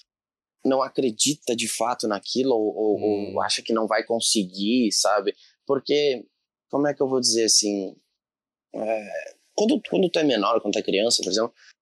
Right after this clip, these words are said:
Speaker 1: tu é muito ingênuo, tu acredita em praticamente tudo que te dizem, né?
Speaker 2: Uhum.
Speaker 1: Então, por exemplo, se,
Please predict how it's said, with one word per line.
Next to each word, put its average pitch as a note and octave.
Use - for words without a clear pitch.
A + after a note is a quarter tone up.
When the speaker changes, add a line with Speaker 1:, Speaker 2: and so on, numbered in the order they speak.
Speaker 1:
tu E3
é D#3+
muito D#3+
ingênuo, B2
tu -
acredita G#2+
em A2+
praticamente A2+
tudo A2+
que -
te B2+
dizem, G2+
né? F#2
Speaker 2:
Uhum. A#2
Speaker 1:
Então, A#2
por C3
exemplo, A2+
se, A#2+